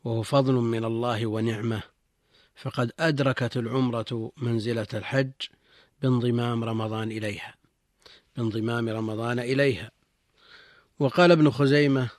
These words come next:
في هذا الحديث أن الشيء يشبه بالشيء وي-، ويجعل عدله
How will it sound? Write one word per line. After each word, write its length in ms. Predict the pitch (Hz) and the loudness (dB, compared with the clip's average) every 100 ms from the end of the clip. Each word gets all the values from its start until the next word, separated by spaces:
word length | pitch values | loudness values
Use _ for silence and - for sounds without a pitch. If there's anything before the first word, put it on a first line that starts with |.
| _ _ _ _ _ _ _ _ | _ _ _ _ _ _ _ _
في 220 | - 117 | -4 -2
هذا 220 | 117 139 | 2 2
الحديث 600 | 123 - 123 131 143 135 - - | 2 0 0 0 0 -2 -8 -2
أن 180 | 123 120 | 0 0
الشيء 640 | - - 135 135 135 131 - _ _ _ _ _ _ _ - | -2 2 2 2 -2 -6 -10 _ _ _ _ _ _ _ -6
يشبه 640 | 117 - 135 131 127 113 | -2 2 2 2 -2 -2
بالشيء 560 | 117 117 - 135 131 123 _ _ _ _ _ _ _ - | -2 -2 -2 2 0 0 _ _ _ _ _ _ _ -4
وي-، 320 | 120 123 139 | 0 2 2
ويجعل 720 | 139 123 135 139 120 123 117 | 2 2 4 2 0 0 0
عدله 680 | 104 123 117 123 113 123 127 | -2 -2 -2 -2 -2 -4 -6